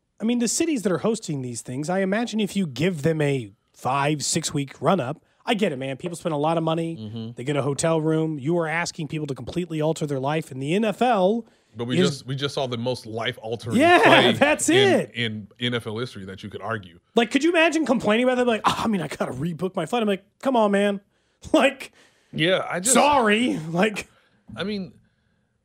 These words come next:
Speaker 2: the reason why I say careers are going to be altered is because, again, there's nothing that T Higgins did wrong. There's nothing there's nothing Damar Hamlin did wrong,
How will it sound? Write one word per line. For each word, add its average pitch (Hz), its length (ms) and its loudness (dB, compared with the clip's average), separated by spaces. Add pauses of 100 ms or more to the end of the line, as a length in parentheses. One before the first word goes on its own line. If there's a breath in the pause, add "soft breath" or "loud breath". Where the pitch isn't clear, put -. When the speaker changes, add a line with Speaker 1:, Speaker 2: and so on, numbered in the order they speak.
(460)
Speaker 2:
the 151 120 -8
reason 220 280 -6
why 170 120 -4
I 156 40 -6
say 147 200 -6
careers 143 440 -8
are - 20 -10
going 123 160 -8
to 113 80 -14
be 110 100 -10
altered 104 460 -10
is 107 100 -16
because, 117 320 -10
again, 117 460 -10 (760)
there's 123 360 -4
nothing 143 460 -6
that 120 240 -6 (180)
T 143 300 -12
Higgins 120 360 -6
did 98 160 -12
wrong. 92 320 -14
There's 107 220 -14
nothing 123 600 -10 (1200 loud breath)
there's 135 140 -8
nothing 151 340 -8 (160)
Damar 127 260 -8
Hamlin 139 600 -8
did 95 180 -14
wrong, 90 400 -12